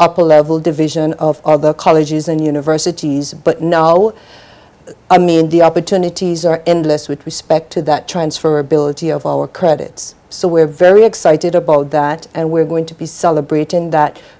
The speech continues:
through this concert and other events throughout the year. Um, in particular, I, I, I would like to mention that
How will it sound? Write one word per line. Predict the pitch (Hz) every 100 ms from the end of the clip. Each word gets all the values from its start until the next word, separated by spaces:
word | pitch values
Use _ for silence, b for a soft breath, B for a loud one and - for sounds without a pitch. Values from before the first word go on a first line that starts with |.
| -
through | - 220
this | 185 180 -
concert | 180 156 156 147 151 -
and | - 160
other | - 147 156
events | 160 143 151 147 - -
throughout | - 160 143 143
the | 151
year. | 151 160 147 135 151 _ B B B B B B _ -
Um, | 170 160 160
in | 180
particular, | 196 185 214 208 233 214 175 160 -
I, | 165 160 160
I, | 165 160 - 170
I | 165
would | 160 160
like | 170 165
to | 175
mention | 160 165 240 - 175 165
that | 156 151 147